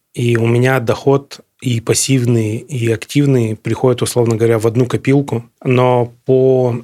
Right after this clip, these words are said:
сопоставимости моих расходов и доходов я вот так примерно прикидываю, что пассивный не трачу. Но нет такого, что, типа, я его отдельно откладываю и где-то там выращиваю, и потом куда-то инвестирую. Нет, щас такой темы нет. Но на старте было такое, да.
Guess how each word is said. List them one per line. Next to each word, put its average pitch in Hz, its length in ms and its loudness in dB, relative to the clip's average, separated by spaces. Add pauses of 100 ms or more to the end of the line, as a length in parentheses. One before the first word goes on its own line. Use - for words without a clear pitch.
сопоставимости 131 840 0
моих 120 240 0
расходов - 480 0
и 117 60 0
доходов 143 540 0 (120)
я 123 140 2
вот 120 80 0
так 120 160 -2
примерно 127 340 0
прикидываю, 147 360 0
что - 180 -4
пассивный 139 580 0
не 131 200 2
трачу. 120 400 -2
Но 120 100 2
нет 156 220 2
такого, 131 300 2
что, - 180 -4
типа, 113 640 -4
я 120 180 2
его 117 140 4
отдельно 117 340 2
откладываю 120 760 0
и 120 280 2
где-то 117 280 0
там 117 420 0
выращиваю, 120 640 2
и - 20 -8
потом 120 240 -2
куда-то 117 260 0
инвестирую. 113 420 0
Нет, 127 140 2
щас - 160 0
такой 131 280 0
темы 123 340 0
нет. 113 220 0
Но 120 80 -2
на 117 120 2
старте 143 320 -2
было 131 200 2
такое, 113 380 -2
да. 110 220 -6